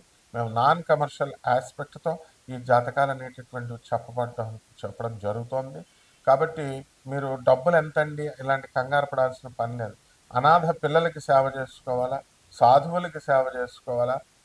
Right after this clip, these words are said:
రెమెడీస్ కోసం లక్షల రూపాయలు మీరు చేయాల్సినటువంటి అవసరం లేదు. మేమంతా కూడా మరి వివిధ ఆనంద్ మార్గ ఆశ్రమంలో ఉన్నటువంటి అనాథ పిల్లలకి, సాధువులకి, పదివేల మంది సాధువులు ఉన్నారు, ఒకళ్ళిద్దరికి కాదు చేసేది. కాబట్టి అలాంటి ఆశ్రమాలు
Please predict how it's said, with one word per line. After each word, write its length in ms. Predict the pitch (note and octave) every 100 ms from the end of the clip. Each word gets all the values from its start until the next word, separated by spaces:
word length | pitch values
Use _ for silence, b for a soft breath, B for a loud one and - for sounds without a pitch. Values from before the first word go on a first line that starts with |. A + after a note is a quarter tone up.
| -
రెమెడీస్ 380 | B2+ D#3 E3+ -
కోసం 340 | D#3 D#3+ D3
లక్షల 320 | C3 - D3
రూపాయలు 380 | C3+ C3+ C#3 C3+
మీరు 280 | C3 B2 B2
చేయాల్సినటువంటి 680 | A#2+ A#2+ - A#2+ A#2+ A2 G#2
అవసరం 420 | G#2+ - B2 B2+
లేదు. 240 | C3+ C#3+ - b b -
మేమంతా 360 | B2 B2 B2 C3+
కూడా 340 | C#3 C3+ A#2 - _ -
మరి 300 | A#2+ A#2 G#2+ A2+ A2
వివిధ 260 | A#2 B2 C3+ B2 A2+ -
ఆనంద్ 200 | A#2+ C3
మార్గ 380 | C3 B2+ A#2+ A#2+
ఆశ్రమంలో 640 | A2 A2 - B2 A#2+ A#2
ఉన్నటువంటి 440 | A2+ A2+ A2+ A2
అనాథ 380 | G2+ G#2 A#2+ B2
పిల్లలకి, 400 | B2 B2+ B2+ C3+
సాధువులకి, 720 | B2+ G#2 G2+ A#2 B2 B2 C#3+ - b b -
పదివేల 400 | A#2 D3+ E3+ F3
మంది 280 | F3 F3
సాధువులు 360 | D#3+ D3+ D3+ D3
ఉన్నారు, 200 | C#3+ C3+
ఒకళ్ళిద్దరికి 640 | B2 B2 C#3 - C3+ C3 C3
కాదు 180 | B2 A#2+
చేసేది. 300 | A2 - G#2
కాబట్టి 640 | _ _ _ _ _ - D3+
అలాంటి 320 | D3+ E3+ E3
ఆశ్రమాలు 680 | D3 - D3 C#3+ C#3 C3